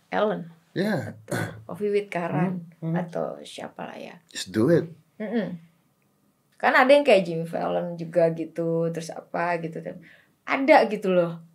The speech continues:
Speaker 1: Mesti yang, mesti ada isinya gitu. Kalau mau bikin ya mesti gitu.
Speaker 2: Hmm.
Speaker 1: Harus proper. Harus tahu gitu loh siapa yang saya undang. Terus, eh, hal yang lain yang orang nggak tahu sama sekali. Itu
Speaker 2: Nah,
Speaker 1: yang paling menarik
Speaker 2: itu
Speaker 1: kan.
Speaker 2: yang paling menarik,
Speaker 1: Mm-mm.
Speaker 2: betul.
Speaker 1: Harus, harus gitu.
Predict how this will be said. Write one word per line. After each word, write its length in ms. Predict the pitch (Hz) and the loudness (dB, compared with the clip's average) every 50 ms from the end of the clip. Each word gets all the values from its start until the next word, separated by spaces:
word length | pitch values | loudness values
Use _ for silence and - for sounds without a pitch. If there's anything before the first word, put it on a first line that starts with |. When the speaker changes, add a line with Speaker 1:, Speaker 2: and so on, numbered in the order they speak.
| _ _ | _ _
Speaker 1:
Mesti 320 | - 226 240 233 - - 226 | -10 -8 -8 -8 -6 -2 0
yang, 300 | 226 208 214 220 214 226 220 | 0 0 0 -2 -6 -8 -6
mesti 340 | - 240 233 - - 240 226 | -6 -8 -6 -4 0 2 4
ada 260 | 214 202 196 190 185 | 4 4 4 4 4
isinya 540 | - - 202 - - 269 - - 247 233 220 | 2 2 -4 -8 -8 -6 -4 -2 -2 -2 -2
gitu. 380 | 208 190 180 - 185 185 - - - _ _ | -4 -8 -10 -10 -10 -12 -12 -14 -18 _ _
Kalau 240 | - 208 196 208 214 | 0 4 4 4 4
mau 240 | 214 214 220 214 | 4 2 0 0
bikin 320 | 214 214 196 - 285 294 285 | 0 -4 -4 -4 -4 -2 0
ya 160 | 196 165 170 | 0 0 -2
mesti 220 | 175 175 185 202 | -4 -8 -8 -8
gitu. 260 | 220 277 269 - 185 180 - _ _ _ _ _ _ _ _ _ _ _ _ _ _ _ _ _ _ _ _ - | -6 -6 -8 -8 -10 -14 -16 _ _ _ _ _ _ _ _ _ _ _ _ _ _ _ _ _ _ _ _ -20
Speaker 2:
Hmm. 680 | 123 120 113 104 101 95 95 95 90 90 87 85 85 | -18 -18 -16 -16 -14 -12 -10 -10 -10 -10 -10 -12 -8
Speaker 1:
Harus 220 | 87 - 190 - - | -6 -4 -4 -4 -2
proper. 640 | - 202 185 185 185 - 208 208 208 - - - _ _ _ | 0 2 2 2 4 4 4 4 4 2 -2 -10 _ _ _
Harus 160 | - 190 196 | -8 -8 -6
tahu 560 | - - 208 180 165 147 208 233 240 254 262 214 | -4 -4 -2 0 4 6 8 8 8 8 6 4
gitu 220 | 202 202 190 190 | 2 -2 -4 -2
loh 80 | 185 185 | -2 -2
siapa 320 | 185 185 185 180 180 185 | -2 0 0 0 0 0
yang 80 | 180 180 | -2 0
saya 160 | 190 175 170 | 0 0 0
undang. 640 | 165 175 185 180 180 180 180 208 214 220 240 240 226 | 0 0 -2 -2 -4 2 4 6 6 6 6 4 0
Terus, 240 | 226 220 - - - - - - _ _ | -2 -8 -10 -12 -16 -20 -20 -20 _ _
eh, 240 | - - 170 170 | -10 -8 -8 -8
hal 240 | 165 165 202 208 208 | -4 0 2 4 6
yang 160 | 220 214 220 | 6 6 4
lain 260 | 214 202 202 208 226 226 | 2 2 2 4 2 2
yang 140 | 208 190 | 0 -2
orang 160 | 180 185 175 170 | -4 -4 -6 -6
nggak 160 | - 165 165 | -6 -6 -4
tahu 140 | 165 165 160 | -2 -2 -2
sama 180 | 180 175 175 | -4 -6 -8
sekali. 400 | 165 - - - - - 175 165 - _ | -10 -8 -8 -8 -6 -8 -8 -12 -14 _
Itu 340 | - 202 202 - - - - | -8 -8 -8 -8 -10 -2 4
Speaker 2:
Nah, 120 | 320 262 | 6 8
Speaker 1:
yang 80 | 220 196 | 8 8
paling 180 | 180 180 175 180 | 8 6 4 4
menarik 400 | 180 180 180 175 180 180 185 180 | 2 2 2 2 2 2 2 0
Speaker 2:
itu 60 | - | 2
Speaker 1:
kan. 100 | 170 185 | 4 4
Speaker 2:
yang 120 | 202 - 190 | 4 4 2
paling 180 | 180 180 - | 0 0 -2
menarik, 380 | - - 175 175 170 165 165 - | -6 -8 -10 -10 -10 -10 -10 -10
Speaker 1:
Mm-mm. 240 | - 202 - - 143 | -10 -10 -10 -12 -12
Speaker 2:
betul. 200 | - - - 87 | -14 -14 -12 -8
Speaker 1:
Harus, 320 | 87 - 185 196 208 196 196 | -2 0 0 0 0 -2 -4
harus 340 | 180 185 190 208 202 190 - | -4 -2 -2 -2 -2 -6 -10
gitu. 440 | - 190 185 - 180 170 147 - | -10 -12 -10 -6 -6 -6 -6 -8